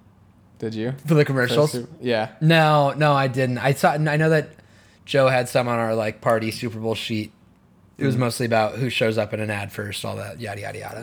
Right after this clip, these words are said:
Speaker 1: Okay.
Speaker 2: But nothing really that enticing, to be honest.
Speaker 1: My biggest takeaway is the top three that you listed were pretty much making fun of the way famous actors talk.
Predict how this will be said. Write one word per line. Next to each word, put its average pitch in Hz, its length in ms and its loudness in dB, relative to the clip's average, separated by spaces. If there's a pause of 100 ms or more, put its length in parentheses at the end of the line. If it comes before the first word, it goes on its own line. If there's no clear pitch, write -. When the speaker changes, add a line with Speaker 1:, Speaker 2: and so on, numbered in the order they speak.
Speaker 1:
Okay. 143 160 -18 (120)
Speaker 2:
But - 220 -8 (800)
nothing 185 300 2
really 147 200 4
that 117 140 2
enticing, 104 540 -12
to 117 120 -18
be 107 200 -16
honest. 113 340 -20 (640)
Speaker 1:
My 131 80 2
biggest 147 320 2
takeaway 139 460 6
is 120 280 2
the 120 120 2
top 135 340 2
three 131 260 0
that 117 140 2
you 117 180 0
listed 117 520 -2 (400)
were 110 460 0 (400)
pretty 208 320 2
much 151 420 0 (260)
making 135 520 2
fun 127 280 0
of 120 180 -2
the 117 120 2
way 113 480 2
famous 117 440 -4
actors 107 460 -4
talk. - 420 -6